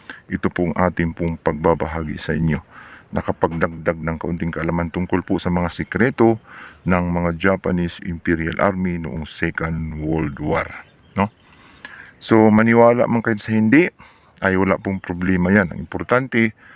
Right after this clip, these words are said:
ay naipa-, hat-, naipaabot natin sa inyo ang impormasyon, no? Sikreto ng mga Japanese Imperial Army noong Second World War.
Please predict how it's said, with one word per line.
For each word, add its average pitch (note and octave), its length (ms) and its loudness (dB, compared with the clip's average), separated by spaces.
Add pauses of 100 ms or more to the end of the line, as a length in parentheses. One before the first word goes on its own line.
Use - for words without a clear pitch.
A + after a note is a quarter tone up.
(220)
ay F#2 280 2
naipa-, F2+ 680 0 (320)
hat-, - 400 -2
naipaabot G2+ 1400 2 (120)
natin F#2+ 320 0
sa - 80 -4
inyo F#2 320 2 (580)
ang F#2+ 480 0 (240)
impormasyon, F#2+ 880 2 (160)
no? G#2+ 240 0
Sikreto F2+ 640 0 (460)
ng F#2 200 2 (120)
mga F2 160 -4
Japanese E2+ 560 -2
Imperial D#2 560 -2
Army F#2 360 2
noong D2+ 240 -4
Second E2 520 -2 (480)
World E2 560 4
War. D#2+ 400 2